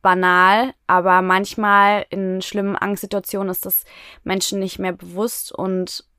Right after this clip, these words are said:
dann kann das auch schon helfen. Und vor allen Dingen, das ist, hätte ich eigentlich als erstes sagen müssen, indem ich einfach da bin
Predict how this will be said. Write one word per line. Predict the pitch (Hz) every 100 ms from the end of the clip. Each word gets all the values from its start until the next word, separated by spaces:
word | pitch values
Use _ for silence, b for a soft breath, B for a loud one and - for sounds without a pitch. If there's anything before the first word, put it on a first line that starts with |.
| _ _ _
dann | - 185 190
kann | - 202
das | 185 175
auch | - 180
schon | - -
helfen. | 165 190 - - 208 101 202 _ _ b b b b b b b b
Und | - 226
vor | -
allen | - 247 277
Dingen, | 285 311 339 _ _ _ _ _
das | - 202
ist, | 202
hätte | - 208
ich | -
eigentlich | 202 190
als | 196
erstes | - 226 - -
sagen | 220 214
müssen, | 208 220 247 247 -
indem | 214 208 214
ich | 208
einfach | - 185 -
da | 185 170
bin | 170 165 185 196